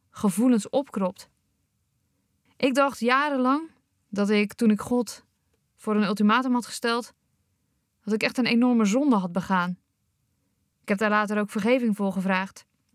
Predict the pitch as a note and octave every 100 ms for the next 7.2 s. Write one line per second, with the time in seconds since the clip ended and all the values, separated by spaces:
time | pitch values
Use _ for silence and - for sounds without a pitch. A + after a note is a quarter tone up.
0 | _ _ _ _ _ _ F#3+ G#3+ A3 B3+
1 | C4 A3+ A#3+ A#3 C4+ B3+ C4+ A#3+ G#3 E3+
2 | G3+ D#4 - F3 F3+ C#4+ - _ - -
3 | A3+ - F#3+ F#3+ A#3+ G3 - G3+ - _
4 | _ _ _ _ _ _ _ _ _ _
5 | - G3+ G#3+ F3 B3 E4 C4+ G#3 A3 A#3+
6 | G#3 F#3+ G#3 G3+ G3+ G#3+ G3+ F#3+ F#3+ A3+
7 | F#3+